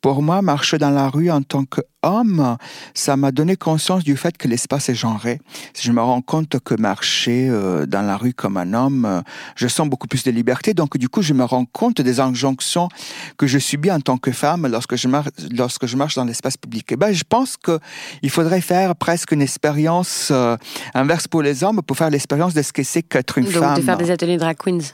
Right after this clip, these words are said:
Speaker 1: Exactement, ouais.
Speaker 2: Ok. Très
Speaker 1: Ça
Speaker 2: bien.
Speaker 1: peut être une idée.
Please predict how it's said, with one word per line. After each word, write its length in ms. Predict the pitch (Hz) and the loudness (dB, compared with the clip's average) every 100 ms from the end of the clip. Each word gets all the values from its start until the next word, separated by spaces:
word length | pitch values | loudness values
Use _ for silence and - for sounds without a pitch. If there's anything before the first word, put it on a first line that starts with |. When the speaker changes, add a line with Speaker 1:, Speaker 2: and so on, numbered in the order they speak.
| - _ 127 | -18 _ -2
Speaker 1:
Exactement, 680 | 123 139 131 180 165 117 98 | 0 0 0 -2 0 -2 -4
ouais. 180 | 87 - - | -8 -14 -6
Speaker 2:
Ok. 180 | 233 190 196 - _ _ _ _ _ _ - | -4 -2 -4 -10 _ _ _ _ _ _ -10
Très 180 | - | -6
Speaker 1:
Ça 100 | 170 | -2
Speaker 2:
bien. 60 | - | 0
Speaker 1:
peut 60 | - | -2
être 160 | - | 0
une 80 | 127 | 0
idée. 320 | 143 120 107 | 0 0 -4